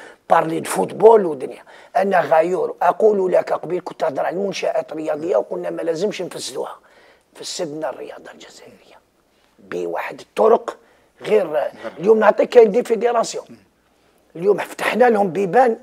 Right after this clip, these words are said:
جيب اللاعبين، جيب لي زاتليت من برا. وي ولادنا هادو، ولادنا. بصح هادوك لي زاتليت باش يغطيو لا فيبليس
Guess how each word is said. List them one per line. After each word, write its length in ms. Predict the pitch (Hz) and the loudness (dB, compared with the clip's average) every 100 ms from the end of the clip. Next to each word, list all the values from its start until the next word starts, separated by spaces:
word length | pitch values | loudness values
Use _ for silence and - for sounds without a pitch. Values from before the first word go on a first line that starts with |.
| - | -12
جيب 240 | 135 185 | -6 -6
اللاعبين، 600 | 175 185 160 165 151 175 156 143 131 | -2 2 2 2 2 0 0 -4 -6
جيب 220 | 120 165 | -8 -8
لي 100 | 170 | -6
زاتليت 460 | - 208 - 196 156 | -4 -4 0 0 -2
من 160 | 143 | -12
برا. 280 | 120 - - _ _ _ _ - | -12 -12 -16 _ _ _ _ -4
وي 180 | 190 202 | 0 0
ولادنا 480 | 156 208 208 143 | 4 4 4 0
هادو، 340 | - - - - _ _ _ _ _ - | -8 -10 -12 -16 _ _ _ _ _ -4
ولادنا. 360 | 185 156 - - - - - | -2 -2 -4 -18 -20 -18 -2
بصح 360 | 208 - - | 0 4 6
هادوك 300 | 220 214 202 | 6 4 2
لي 140 | 214 196 | 2 2
زاتليت 500 | 190 196 196 180 156 | 4 2 2 -2 -2
باش 220 | 208 - | -4 2
يغطيو 580 | 214 196 240 269 277 214 | 2 2 4 6 8 8
لا 140 | 208 | 6
فيبليس 760 | - 294 233 262 330 359 - | 6 6 6 12 12 12 6